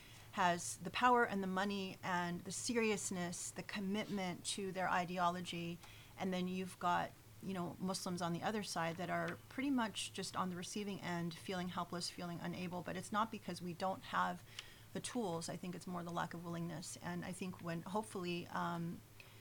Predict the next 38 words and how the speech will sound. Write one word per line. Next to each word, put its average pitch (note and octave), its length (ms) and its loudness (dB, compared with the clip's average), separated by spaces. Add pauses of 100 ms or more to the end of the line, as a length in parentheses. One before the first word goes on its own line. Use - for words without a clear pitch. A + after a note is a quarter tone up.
(140)
when F#3 260 2
you, F3+ 160 0
if F#3+ 160 -4
you F#3+ 80 -4
listen F#3+ 320 -4
to F#3+ 140 -2
this E3+ 260 -2
or F3+ 60 -4
you F3 260 -4
read F3+ 300 -2
this, - 400 -6
the, F3+ 60 -4 (140)
you F#3+ 120 -2
know, E3+ 80 -2 (100)
this F3 160 -4
khutbah, F3 520 0 (200)
um, E3+ 420 0 (720)
when G#3 160 2
you G#3 80 0 (100)
see - 280 2
the B3+ 100 4
whole G#3+ 160 0
picture G3 320 -4
together, E3+ 560 0
it's - 260 -6
really F#3+ 460 -2
stark E3 400 0 (260)
and F3 140 0
startling. F3 680 -2 (140)
Um, F3+ 360 0 (120)
it, - 140 -2 (180)
it's F3 240 -6
depressing, B3 560 0 (640)
but G#3+ 100 2
at G#3 80 0
the B3 80 6
same A#3+ 260 6
time, A3 520 0